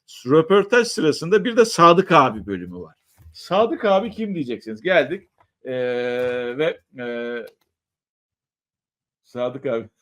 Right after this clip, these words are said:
<laughs> işte tamam bu çok güzeldi ya. Bak Ahmet gene getirdi. Erkan'ın, e, Sadık abi şöyle toparlayayım ben size. Röportajda ortaya çıkıyor. E, kaldığı apartmanda apartman görevlisi Sadık Bey. Bilmiyoruz yani a-, soyadını bilmiyoruz ama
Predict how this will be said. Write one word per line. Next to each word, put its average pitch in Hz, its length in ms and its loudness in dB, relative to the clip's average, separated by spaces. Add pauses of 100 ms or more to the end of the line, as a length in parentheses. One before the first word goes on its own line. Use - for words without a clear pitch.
(100)
<laughs> - 240 -14
işte 113 280 -16
tamam 117 340 -10
bu 101 80 -20
çok 104 220 -14
güzeldi 104 360 -12
ya. 104 140 -16 (300)
Bak 120 200 -4 (160)
Ahmet 131 340 -6
gene 131 180 -6
getirdi. 117 420 -8
Erkan'ın, 135 580 -2 (360)
e, 156 280 -2
Sadık 214 420 -2
abi 185 200 2
şöyle 175 300 0
toparlayayım 101 460 -6
ben 101 120 -6
size. - 240 -8
Röportajda 190 640 -2
ortaya 123 420 0
çıkıyor. - 360 -2 (240)
E, 120 300 -4
kaldığı 160 460 4
apartmanda 165 640 0
apartman 165 520 0
görevlisi 85 540 -6 (340)
Sadık 117 440 -4
Bey. 80 180 -10 (200)
Bilmiyoruz 165 640 2
yani 110 260 -4
a-, - 200 -10
soyadını 139 480 -2
bilmiyoruz 110 300 -6
ama 175 340 -2